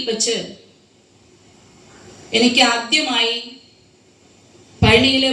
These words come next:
ഭോഗസ്വാമിയുടെ ഒരു ദർശനം ലഭിച്ചപ്പോൾ അദ്ദേഹം എന്നോട് പറഞ്ഞത് "അൻപേ ശിവമെന്ന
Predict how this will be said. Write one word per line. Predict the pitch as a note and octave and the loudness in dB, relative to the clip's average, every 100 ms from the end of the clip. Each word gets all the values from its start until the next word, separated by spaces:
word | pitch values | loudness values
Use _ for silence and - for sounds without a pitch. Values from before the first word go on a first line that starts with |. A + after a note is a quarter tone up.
| C4 | 0
ഭോഗസ്വാമിയുടെ | A#3 A#3+ D4 - C#4 B3 A#3+ A#3+ A#3+ | 0 -2 -4 -4 -6 -8 -8 -6 -2
ഒരു | A#3 G#3 | -2 -4
ദർശനം | F#3+ - B3 G#3 | -4 -4 -4 -6
ലഭിച്ചപ്പോൾ | G3 G3+ G#3 F#3 E3 E3 - - - _ - - F3 | -8 -8 -10 -10 -12 -14 -20 -20 -20 _ -20 -10 -4
അദ്ദേഹം | F#3+ A3+ C4 A#3 | -2 -2 -2 -2
എന്നോട് | G#3 A#3 B3 A#3 | -4 -4 -4 -2
പറഞ്ഞത് | F#3+ F#3+ G3+ F3+ F3 - - - - - - - - - - | 0 0 -2 -4 -6 -8 -14 -20 -20 -20 -20 -20 -20 -8 0
"അൻപേ | F3+ G3 G#3 G#3 G#3 G#3 A3 | 4 4 2 2 0 -2 -4
ശിവമെന്ന | - F3 F3+ F3 D#3+ | -6 -8 -8 -8 -8